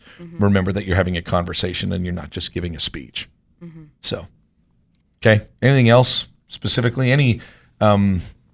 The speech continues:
Speaker 2: I, I guess one, let me, let me add this one other thing that I thought was really interesting. I'd love to hear your take on this, and it kind of lines up a little bit with what Morgan just said.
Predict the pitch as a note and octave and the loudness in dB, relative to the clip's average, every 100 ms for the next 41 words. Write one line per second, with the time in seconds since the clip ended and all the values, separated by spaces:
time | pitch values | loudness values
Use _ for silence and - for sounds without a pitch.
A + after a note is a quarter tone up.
0 | - A#2+ B2 A#2+ B2 - B2 B2+ A2 B2+ | -16 -6 -2 0 0 2 0 2 2 2
1 | A2+ G#2 C3 A2+ F#2+ G#2+ - G#2+ A#2+ - | 2 2 2 2 2 0 2 2 0 -2
2 | F2+ F2+ E2 F#2+ F#2 F#2+ F#2 F2 F2+ F2+ | -2 -2 -2 -6 -6 -6 -6 -6 -6 -6
3 | F2 G2 G2 F2+ F2+ - F2+ F2+ F2 F2+ | -6 -6 -6 -6 -6 -4 -4 -2 -2 -2
4 | - F#2 - - G#2 F2+ F#2 F2+ F2+ F#2+ | -4 -6 -6 0 0 0 -2 -2 -6 -6
5 | F2+ F2 F2+ F2 F2 F#2+ F#2+ F#2 F2 F2 | -6 -6 -8 -12 -10 -6 -4 -4 -6 -6
6 | - F#2+ | -6 -8